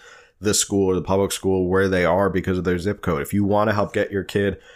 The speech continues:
out of the inner city, if it's a bad neighborhood, you can do so under school choice because we wanna make sure, we wanna make sure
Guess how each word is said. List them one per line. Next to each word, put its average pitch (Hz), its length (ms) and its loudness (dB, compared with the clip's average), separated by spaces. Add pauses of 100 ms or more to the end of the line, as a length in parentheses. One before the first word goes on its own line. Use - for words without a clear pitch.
(180)
out 110 200 2
of 120 120 0
the 101 100 2
inner 90 180 0
city, 78 280 -2
if 73 100 -6
it's 82 100 -4
a 90 60 0
bad 90 300 2
neighborhood, 95 580 2
you 101 240 0
can 127 240 0
do 120 180 2
so 120 280 2
under 117 180 0
school 113 320 0
choice 113 340 2
because 95 380 -2
we 110 160 0
wanna 120 320 2
make 101 420 0
sure, 104 840 0 (580)
we 113 140 2
wanna 123 280 4
make 104 440 0
sure 98 640 0